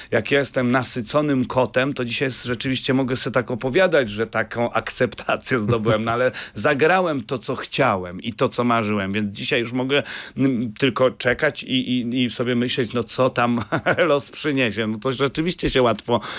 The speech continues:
Speaker 1: mówi, więc może z tego wynika ta akceptacja, tak, że się rzeczywiście nasyciłem, ale marzyłem wcześniej. Marzyłem, y, projektowałem to, że to się wydarzy i to się po prostu wydarzało, więc warto iść za tymi marzeniami.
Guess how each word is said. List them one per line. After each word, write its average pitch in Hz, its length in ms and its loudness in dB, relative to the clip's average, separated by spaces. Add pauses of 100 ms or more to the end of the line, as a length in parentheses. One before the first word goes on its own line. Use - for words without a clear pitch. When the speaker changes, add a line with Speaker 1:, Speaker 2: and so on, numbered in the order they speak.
(120)
Speaker 1:
mówi, 127 440 4
więc 110 240 -6
może 123 200 -6
z - 180 -10
tego 143 260 0
wynika 135 400 -4
ta - 120 -4
akceptacja, 127 640 -4
tak, 117 240 -2
że 110 120 -2
się 117 160 -2
rzeczywiście 113 600 -2 (300)
nasyciłem, 123 800 2 (280)
ale 135 400 2
marzyłem 110 580 0
wcześniej. 101 480 -8
Marzyłem, 120 720 0 (640)
y, 131 180 4
projektowałem 131 960 2
to, 156 320 -2
że 127 120 -4
to 117 120 -6
się - 200 0
wydarzy 131 640 0
i 127 160 -10
to 127 180 2
się 117 180 -2
po 107 140 -6
prostu 104 380 -4
wydarzało, 92 600 2
więc 98 220 -2
warto 127 320 2
iść 104 140 0
za 98 120 -2
tymi 101 260 2
marzeniami. 101 680 2